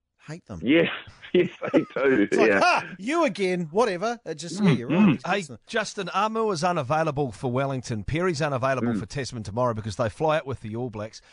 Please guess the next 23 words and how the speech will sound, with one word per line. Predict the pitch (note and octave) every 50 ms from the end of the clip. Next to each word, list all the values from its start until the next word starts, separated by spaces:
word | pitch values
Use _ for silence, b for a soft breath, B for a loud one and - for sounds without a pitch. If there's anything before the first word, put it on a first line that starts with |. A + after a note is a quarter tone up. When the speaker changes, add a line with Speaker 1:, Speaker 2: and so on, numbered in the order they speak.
| b b b
Speaker 3:
Is | - F#3 D#3 F3
it | - -
so | - - - A#3+ B3 B3+
essential, | A3 - - - G3 F#3+ - - E3
though, | D#3 D#3+ E3 D#3+ D#3
they're | D3 D#3 D#3+ D#3+
on | D#3+ D3+
that | D3+ D3 -
flight | - - D#3 C#3+ D3 -
today | - - C#3 B2+ C#3+ D3 C3
to | A#2
prepare | - B2 A2 - - D#3 D3+
for | C#3 - C3
a | A2
game | A2 C#3 C#3 C#3 C3
against | A2+ B2 B2 - -
the | B2 G2+
Barbarians | - C3+ C3 B2 G2 F2 C3+ C#3+ C#3 C#3 C3+ C3+ B2+ A2+ - b b b b b b
and | - C#3+ B2+ A#2 A2+ A2+
therefore | C#3 E3 E3+ - - D#3 C#3+ A#2+
miss | A2+ B2+ D3+ D#3 - -
a | D#3 B2+
final? | - - - D3 D3 D#3+ G3 A#3+ C#4 C4+